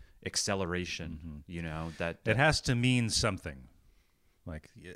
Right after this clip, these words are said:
Speaker 2: may-, or maybe it doesn't have to
Speaker 1: Or I
Speaker 2: mean
Speaker 1: just wanna
Speaker 2: anything,
Speaker 1: feel
Speaker 2: but
Speaker 1: it
Speaker 2: it's
Speaker 1: pass
Speaker 2: yours.
Speaker 1: through, you know? I don't want
Speaker 2: Yeah.
Speaker 1: it to just be, like, at the end of the month, all I get is my kind of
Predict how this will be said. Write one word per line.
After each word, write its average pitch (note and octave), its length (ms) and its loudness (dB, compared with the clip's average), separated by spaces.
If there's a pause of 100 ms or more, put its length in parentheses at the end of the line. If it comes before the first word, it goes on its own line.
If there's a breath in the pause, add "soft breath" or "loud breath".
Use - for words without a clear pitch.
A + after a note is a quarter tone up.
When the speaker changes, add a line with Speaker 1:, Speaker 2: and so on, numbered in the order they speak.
Speaker 2:
may-, C#3+ 220 0
or C3+ 120 2
maybe D3+ 200 2
it D3 40 2
doesn't C#3+ 240 4
have C3 140 4
to D3 60 2
Speaker 1:
Or E3 40 6
I - 20 6
Speaker 2:
mean - 60 4
Speaker 1:
just G#3+ 140 6
wanna G#3+ 160 8
Speaker 2:
anything, - 80 0
Speaker 1:
feel F3+ 180 10
Speaker 2:
but E3+ 40 8
Speaker 1:
it - 40 6
Speaker 2:
it's - 100 -2
Speaker 1:
pass C#3 320 10
Speaker 2:
yours. C#2 100 -6
Speaker 1:
through, A#2+ 420 6
you E2+ 160 0
know? G2 240 4
I G2+ 100 4
don't A2+ 140 2
want A2+ 180 4
Speaker 2:
Yeah. A2 40 4
Speaker 1:
it G2+ 80 0
to G2+ 80 -2
just F2 320 -4
be, F#2+ 400 0 (520 soft breath)
like, G2+ 200 2
at G#2 160 2
the G2+ 140 2
end G#2 160 4
of F#2+ 60 -2
the G2 80 4
month, F#2+ 440 2
all F2+ 240 2
I F2+ 100 2
get F2 280 -2
is E2+ 180 -2
my E2 300 -4
kind E2+ 320 -6
of - 260 -10